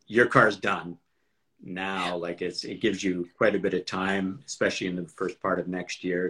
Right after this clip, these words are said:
to really get, get it shaken down and, and see. Um, you say that your coach, Taka, um, maybe just give a little bit of history on that. I mean, some of us old school guys remember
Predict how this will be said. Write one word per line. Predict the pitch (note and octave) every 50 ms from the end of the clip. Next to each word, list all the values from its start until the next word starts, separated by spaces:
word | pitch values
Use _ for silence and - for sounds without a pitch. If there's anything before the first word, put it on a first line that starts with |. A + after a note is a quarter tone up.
| -
to | - - F#2 F2
really | F#2 F#2 F2 F2+ F2
get, | F2 F#2 E2 - - - _ _ _ _ _ _ _ - - F#2
get | G2+ G2+ F#2
it | F#2 -
shaken | - - F#2+ F2 - F2+ F2+
down | F2 E2+ E2+ E2+ F2+ F2+ F2+ F2
and, | E2 E2 D#2+ - _ _ _ _ _ - - _ _ _ -
and | F#2+ F#2+
see. | - - - G2+ G2 G2 F#2 - _ _ - _ _ _ _ _ -
Um, | - A2+ A2+ A2 A2 A2
you | A#2+ D3+ B2+
say | - - D3+ D3
that | C#3+ C#3
your | C3 C3 A#2+ A#2 -
coach, | - - A#2 A#2+ A#2 A#2 - - - - - - -
Taka, | - A2 G#2+ G2+ - - G2 E2 D#2 - _ _ _ _ _ _ _ _ -
um, | A2 G2 F#2+ F#2 F#2 F#2 F#2 F2+ F#2 F2+ F2+ - - - - - - - - - - _ _ _
maybe | - B2 B2+ C#3+ D#3+ E3+ D#3
just | D#3+ C#3+ C#3+ -
give | C#3 C3
a | C3
little | B2 B2 B2+ B2 A#2+
bit | A#2+ A#2 G#2
of | G#2
history | - A#2 A2+ A2+ - - A#2 G#2
on | G2 F#2+ F2+
that. | F2 E2+ E2 E2+ F2+
I | - F#2+
mean, | G2 G2 G2 G2 G2 F#2+ F#2+ -
some | - A#2 A#2 A2+
of |
us | A2+ G#2 -
old | A2 G#2+ G#2+
school | - - B2+ A2+ A2
guys | A2 G#2 G#2+ G#2+ G#2 F#2+ G2+
remember | F#2 F2 F2 F#2 F#2+ G2+ G2+ G2 G#2+ G#2 G#2 G2 -